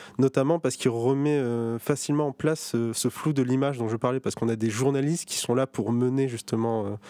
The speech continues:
bah, faire un travail journalistique, suivre la vie des gens et tout. Là où Paranormal Activity, on est plus sur le phénomène de tout ce qui sera, euh, bah, vidéosurveillance chez habitants,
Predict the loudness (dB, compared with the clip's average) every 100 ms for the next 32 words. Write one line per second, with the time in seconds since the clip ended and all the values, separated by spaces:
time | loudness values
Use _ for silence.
0 | -20 -20 -20 -4 0 0 -2 -10 -10 0
1 | 2 2 0 0 0 2 2 0 0 0
2 | 0 -2 -4 -4 -4 0 -2 0 0 0
3 | 0 0 0 0 -2 -2 -4 -8 -16 0
4 | 2 2 0 -6 2 2 4 2 2 0
5 | -2 -4 -6 0 2 2 0 -4 -2 0
6 | 2 2 2 2 2 0 0 -2 -4 -6
7 | -12 -18 -20 _ -8 -4 -2 -4 -4 -2
8 | -2 -2 -2 0 0 0 0 -2 -2 -2
9 | -2 -4 0 0 0 -2 -6 -12 -20 _
10 | -20 -6 -2 2 2 2 0 2 4 2
11 | 0 -2 0 0 -2 -8 0 0